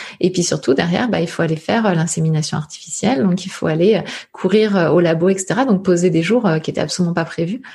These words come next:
de façon totalement, euh, voilà, <laughs> imprévisible, c'est le cas de le dire. Donc, c'est, c'est quand même une situation très, très particulière et je me sens pas de le dire à l'équipe parce que je me dis, à partir du moment où, au niveau de là-haut,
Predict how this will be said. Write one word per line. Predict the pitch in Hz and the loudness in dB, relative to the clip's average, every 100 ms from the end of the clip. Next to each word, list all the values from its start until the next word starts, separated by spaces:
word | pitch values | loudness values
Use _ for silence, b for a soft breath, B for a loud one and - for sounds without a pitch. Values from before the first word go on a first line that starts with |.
| B B B _ _ | B B B _ _
de | 170 | -2
façon | 156 165 202 | 0 0 0
totalement, | 196 156 165 165 196 202 | 0 0 0 0 2 2
euh, | 151 147 - B B B B B _ - | 0 -4 -8 B B B B B _ -4
voilà, | 170 196 127 - - | 0 2 0 -2 0
<laughs> | 190 - - | 2 2 0
imprévisible, | 220 202 208 208 208 262 | 0 2 2 2 0 0
c'est | 202 | 0
le | |
cas | 190 190 | 0 2
de | |
le | 185 | 2
dire. | 247 B B 311 | 0 B B -6
Donc, | 220 226 | 0 0
c'est, | 226 | 0
c'est | 220 233 | -2 0
quand | 247 | 0
même | 294 | 0
une | 277 | 0
situation | - 190 190 | 0 0 0
très, | 185 - 233 | -4 -2 -2
très | 226 214 | 0 -2
particulière | 190 180 - 180 185 269 320 - | -2 -4 -10 -6 0 0 -2 0
et | 220 254 | 2 2
je | 185 180 | 2 2
me | 190 180 | 2 2
sens | - 175 | 0 0
pas | 226 | 0
de | |
le | 208 | 2
dire | 180 180 | 0 0
à | |
l'équipe | 170 175 370 - | -2 0 -2 -2
parce | 185 | -4
que | - | -2
je | 180 | -2
me | 180 | 0
dis, | 214 | 0
à | 214 | -2
partir | 185 - | -4 -4
du | 185 | 0
moment | 185 190 214 202 | 2 2 0 -2
où, | 196 190 | -2 0
au | |
niveau | 180 170 175 | 2 2 2
de | 175 | 2
là-haut, | 180 196 226 | 4 4 2